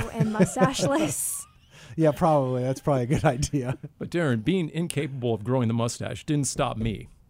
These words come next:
Speaker 3: That's the way most people would react, 'cause mine is pathetic.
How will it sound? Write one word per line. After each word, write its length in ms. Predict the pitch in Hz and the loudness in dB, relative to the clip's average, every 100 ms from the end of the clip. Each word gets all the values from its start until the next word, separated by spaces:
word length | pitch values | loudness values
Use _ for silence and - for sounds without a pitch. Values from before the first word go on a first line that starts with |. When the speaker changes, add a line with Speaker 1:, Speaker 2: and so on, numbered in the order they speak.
| - | -2
Speaker 3:
That's 200 | 170 - | 0 2
the 60 | |
way 80 | 165 | 4
most 240 | 151 175 - | 6 6 6
people 300 | 156 123 117 | 2 4 2
would 120 | 113 | 2
react, 380 | 113 107 123 - | 0 -2 -6 -6
'cause 180 | 143 113 | -4 0
mine 200 | 151 135 | 0 0
is 100 | 110 | -2
pathetic. 460 | 123 - 98 110 | -4 -2 -4 -6